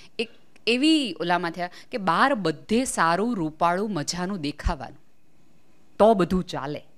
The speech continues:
મને તો સૌથી વધુ નવાઈ એ લાગે, વિરલભાઈ, કે Zomato-વાળો આપણા ઘરે આવે, આપણા ખીચાના પૈસા લઈ જાય, આપણને જે જોતું હોય ભલે જમવાનું આપે, એને આપણે શું આપીએ? "Thank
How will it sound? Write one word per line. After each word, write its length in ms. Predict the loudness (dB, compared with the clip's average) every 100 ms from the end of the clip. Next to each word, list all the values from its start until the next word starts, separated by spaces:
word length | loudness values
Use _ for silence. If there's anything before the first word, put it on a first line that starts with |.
| -20 -20 -20 -20 -20 -20 -4
મને 140 | 0 0
તો 80 | 0
સૌથી 360 | 0 -2 0
વધુ 140 | -2 0
નવાઈ 320 | 0 2 2
એ 220 | 0 2
લાગે, 280 | 4 2 0
વિરલભાઈ, 640 | 0 -2 -2 -4 -4 -6 -10 -18 -20 -4
કે 60 | -2
Zomato-વાળો 760 | 0 0 0 0 2 2 2 0
આપણા 260 | 0 -2
ઘરે 300 | -2 -4 -4
આવે, 340 | -4 -6 -8 -12 -20 -20 -20 -20 -20 -20 -20 -4 2
આપણા 300 | 6 8 6
ખીચાના 440 | 4 0 2 2
પૈસા 340 | 0 -2 0
લઈ 200 | -2 -2
જાય, 440 | -6 -10 -10 -10 -14 -20 -20 -20 -20 -4
આપણને 360 | 0 4 4 4
જે 120 | 2
જોતું 300 | 2 2 2
હોય 40 | 2
ભલે 200 | 4 4
જમવાનું 560 | 2 2 2 2 -2
આપે, 320 | -6 -6 -8 -10 -20 -12 -2
એને 140 | 2
આપણે 220 | 4 2 -2
શું 260 | 0 2
આપીએ? 300 | 0 -2 -6
"Thank 440 | -8 -6 -2 0